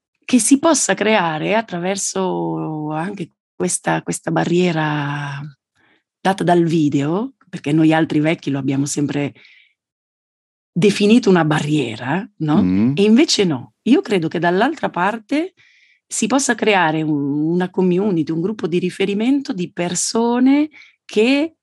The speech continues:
Speaker 1: sono molto più coinvolte nell'essere lì.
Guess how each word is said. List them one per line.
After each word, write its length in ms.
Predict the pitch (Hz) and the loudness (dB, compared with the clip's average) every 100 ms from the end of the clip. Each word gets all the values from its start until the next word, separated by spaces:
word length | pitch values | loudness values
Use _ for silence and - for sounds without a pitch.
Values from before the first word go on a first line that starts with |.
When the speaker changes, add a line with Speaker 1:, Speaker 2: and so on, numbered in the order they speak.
| _ _ | _ _
Speaker 1:
sono 340 | - - 202 | -10 -4 -2
molto 720 | 190 196 240 277 320 285 - | 0 0 2 2 2 -2 -8
più 240 | 269 208 208 | -8 -8 -8
coinvolte 840 | - 196 190 165 135 123 135 - | -4 -4 -2 -4 -4 -6 -14 -8
nell'essere 760 | 143 131 123 123 - 131 131 135 | -6 -4 -6 -8 -8 -8 -8 -8
lì. 360 | 143 135 131 123 | -6 -4 -4 -6